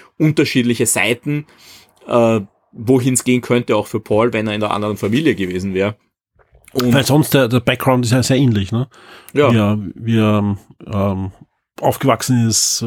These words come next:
Speaker 2: trainiert und so weiter, ne?
Speaker 1: Genau, und, und der eine kommt halt aus dem noblen Haus Atreides, wo man halt auf die Menschen geschaut hat, und der andere kommt aus dem Haus Harkonnen, wo man, wo, wo die,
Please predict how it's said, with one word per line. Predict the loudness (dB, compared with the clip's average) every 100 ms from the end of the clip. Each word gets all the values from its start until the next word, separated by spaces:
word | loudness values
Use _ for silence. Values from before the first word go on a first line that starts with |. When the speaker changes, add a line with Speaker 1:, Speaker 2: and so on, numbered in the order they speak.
| -4
Speaker 2:
trainiert | 2 4 4 2 0
und | -4
so | -4
weiter, | -6 -4 -4
ne? | -4 -8 -14
Speaker 1:
Genau, | -6 -2 -2 -2 -4
und, | -6 -4
und | -6 -6 _ _ -4
der | 0
eine | 2 0
kommt | 0 -2 0
halt |
aus | 0 0
dem | 0 2
noblen | 2 2 0 0
Haus | 0 0
Atreides, | -2 -2 -2 0 0 0
wo | -2
man | 0 0
halt | -2
auf | -4 -6
die | -2
Menschen | -2 -2 -6
geschaut | -4 -2 0
hat, | 0
und | -2 -4
der | -2
andere | -2 0 0 -2
kommt | -2 -4 -2
aus | -4 -6 -12 _ -20 -20 -8
dem | -4 0
Haus | 0 0
Harkonnen, | -2 0 2 2 2
wo | 2 2
man, | 2 2 0 -4 -20 -20 -20 -4
wo, | -2 0
wo | 0
die, | 2 2 0